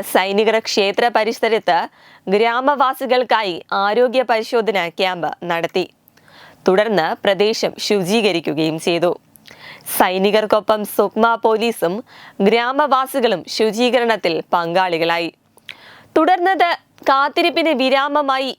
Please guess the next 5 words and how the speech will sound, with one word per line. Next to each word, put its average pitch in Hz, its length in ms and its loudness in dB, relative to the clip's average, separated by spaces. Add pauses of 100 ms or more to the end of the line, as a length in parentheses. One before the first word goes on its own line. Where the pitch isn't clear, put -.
(160)
ഇരുപത്തിയൊന്ന് 285 680 0
വർഷത്തിന് 269 440 -2 (100)
ശേഷം 226 320 0 (480)
ശ്രീകോവിൽ 269 600 2 (200)
ഭക്തർക്കായി 233 680 0